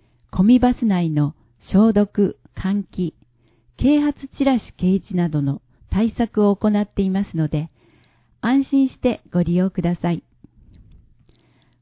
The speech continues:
コミバスを無料で体験。コミバスを利用するきっかけ作りとして、無料体験乗車を行っています。申し込み方法。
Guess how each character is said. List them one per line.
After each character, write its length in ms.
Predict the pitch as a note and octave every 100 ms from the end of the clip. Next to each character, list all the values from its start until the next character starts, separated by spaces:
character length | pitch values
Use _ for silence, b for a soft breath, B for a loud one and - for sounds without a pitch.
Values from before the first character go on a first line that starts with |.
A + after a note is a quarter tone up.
| _ _
コ 140 | - A3
ミ 160 | D4
バ 120 | C#4+
ス 160 | C#4+ C4
を 120 | B3+
無 180 | G#3 E3
料 220 | F3 B3 C4
で 140 | B3+
体 240 | A3+ A3
験。 340 | G#3+ G#3 G3 - _ _ _ _ _ _ _ _ _ _ _ _ _
コ 140 | -
ミ 140 | A3+ C#4
バ 140 | C#4
ス 160 | C4+ C4+
を 140 | B3+
利 120 | G#3+
用 200 | A3+ C4
す 160 | C4 B3+
る 120 | G#3
き 160 | - -
っ 40 | _
か 120 | B3
け 120 | B3 C4
作 240 | C4 B3+
り 120 | G3
と 140 | - D#3
し 140 | -
て、 240 | - D#3 - _ _ _ _ _ _ _ _
無 140 | F3+ G3+
料 260 | C4 C#4+
体 280 | C#4 C4+ C4+
験 260 | C#4 C#4 B3+
乗 160 | C4+
車 260 | B3+ F#3 D3
を 160 | C3+ D#3
行 120 | F#3+ F#3
っ 60 | F3+
て 160 | -
い 100 | E3
ま 180 | D3 D#3+
す。 160 | - _ _ - - _ _ _ _ _ _ _ _ _ _ A3
申 160 | D4
し 120 | D4+
込 120 | - C#4
み 160 | C#4
方 240 | B3+ B3+ G3+
法。 320 | - C#3+